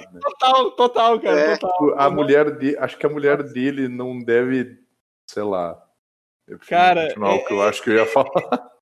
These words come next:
Speaker 2: Não, mas ele tem total essa vibe do não, não, não pode encostar lá porque que senão é, é gay, né? Tipo, não, <laughs> não, não me lim-, não vou limpar direito porque senão não, não pode, não pode chegar ali, não. Isso. Cara, que nojo, bicho.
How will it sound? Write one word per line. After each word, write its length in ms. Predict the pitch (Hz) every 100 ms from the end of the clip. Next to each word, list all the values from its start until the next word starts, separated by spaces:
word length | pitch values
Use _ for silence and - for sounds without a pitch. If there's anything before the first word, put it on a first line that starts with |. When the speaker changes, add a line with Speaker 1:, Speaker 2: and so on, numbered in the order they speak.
| _ _
Speaker 2:
Não, 140 | 226 233
mas 160 | 226
ele 140 | 220 214
tem 140 | 220
total 380 | 220 226 214 196
essa 200 | 208 220
vibe 420 | 185 180 175 170 185
do 440 | 170 170 160 156 165 - _ _ _ -
não, 140 | 160
não, 140 | 156 160
não 40 | - -
pode 220 | 170 180
encostar 380 | 185 185 - 170
lá 180 | 165 175
porque 540 | - 185 185 180 180
que 100 | -
senão 160 | 170 170
é, 400 | 170 165 104 165
é 20 |
gay, 360 | 151 151 143
né? 240 | 151 139 143
Tipo, 280 | _ 151 147
não, 300 | 156 170 -
<laughs> 260 | 233 196 -
não, 160 | 254 - 269 202
não 120 | -
me 120 | 240 233
lim-, 300 | 226 - 214
não 100 | 196
vou 120 | 185
limpar 340 | 202 202 - 185
direito 460 | 180 160 170 190
porque 260 | 175 165 170
senão 340 | - 156 156
não, 220 | 165 170 185
não 220 | 165 175 -
pode, 220 | 156 156
não 140 | 160 _
pode 180 | 151 -
chegar 120 | -
ali, 120 | 208
não. 200 | 202 190 _ _ _ _
Isso. 460 | 370 339 - - - _ _ _ _ _ _ -
Cara, 220 | 151 151
que 140 | -
nojo, 400 | 180 156 160 156
bicho. 220 | 139 -